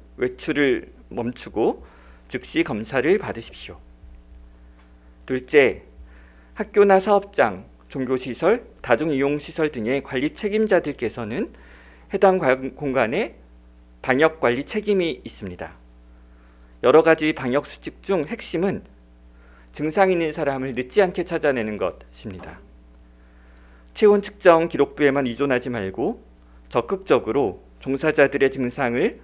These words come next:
모니터링하고 관리해 주십시오. 시설과 기관의 대표는 이에 대한 책임이 있습니다. 도는 이를 돕기 위해 홍보 자료 및 교육 프로그램 제공,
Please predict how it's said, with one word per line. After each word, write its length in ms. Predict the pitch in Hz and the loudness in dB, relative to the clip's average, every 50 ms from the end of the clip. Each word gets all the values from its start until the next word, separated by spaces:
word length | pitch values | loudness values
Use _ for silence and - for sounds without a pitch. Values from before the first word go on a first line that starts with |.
| - | -6
모니터링하고 960 | - 117 127 135 139 - 147 143 131 131 127 113 95 - 151 196 262 - - | -2 -2 -2 -2 -2 -4 -6 -6 -4 -2 -2 -2 -2 2 2 0 0 0 -8
관리해 320 | - - 123 113 117 135 127 | -6 -2 -2 0 0 -2 -4
주십시오. 520 | 131 117 - - - - - 95 92 95 - - - - - - - - - - - - - - - - - - - - - - - | -4 -10 -18 -18 -20 -20 -18 -18 -18 -18 -20 -20 -20 -20 -20 -20 -20 -20 -20 -20 -20 -20 -20 -20 -20 -20 -20 -20 -20 -20 -20 -20 -20
시설과 440 | - - 196 185 214 208 202 208 196 | -16 -14 2 6 6 8 10 8 6
기관의 360 | 196 - - 147 147 147 147 | 6 6 4 4 4 4 2
대표는 560 | 147 135 123 - - 123 120 170 180 117 92 - - - - - - _ | -2 -4 -12 -6 -6 -4 -2 0 -2 -2 -4 -8 -16 -20 -20 -20 -16 _
이에 180 | - 131 139 | -2 -2 0
대한 200 | - 220 - - | 0 0 -2 -2
책임이 480 | - - 226 208 208 196 190 175 147 123 | -4 -8 -8 -4 -4 -4 -4 -2 -4 -6
있습니다. 520 | - - - - - - - - - - - - - - - - - - - - - - - - - - - - - - - - - - | -8 -10 -16 -18 -20 -20 -20 -20 -20 -20 -20 -20 -20 -20 -20 -20 -20 -20 -20 -20 -20 -20 -20 -20 -20 -20 -20 -20 -20 -20 -20 -20 -20 -4
도는 280 | - 143 147 160 165 156 | 0 2 2 2 2 2
이를 200 | 135 120 151 151 | 2 2 0 0
돕기 360 | 151 135 - - - 147 135 | 0 -4 -8 -8 -6 -4 -2
위해 360 | 120 113 107 127 185 233 - - - - - - - - - - - - | 0 2 2 2 2 0 -2 -6 -20 -20 -20 -20 -20 -20 -20 -14 -6 -2
홍보 280 | 180 185 170 175 170 | -2 2 4 4 4
자료 260 | - 156 139 139 127 | 4 4 2 2 0
및 320 | 127 131 131 139 139 139 - - | 0 0 -2 -2 -2 -6 -10 -4
교육 260 | - 147 143 139 - | -4 -4 -4 -4 -4
프로그램 420 | - 175 156 147 147 135 127 131 | -2 -2 -2 0 0 0 0 0
제공, 460 | 127 117 113 - - 98 95 92 - | -4 -8 -10 -6 -6 -6 -6 -6 -8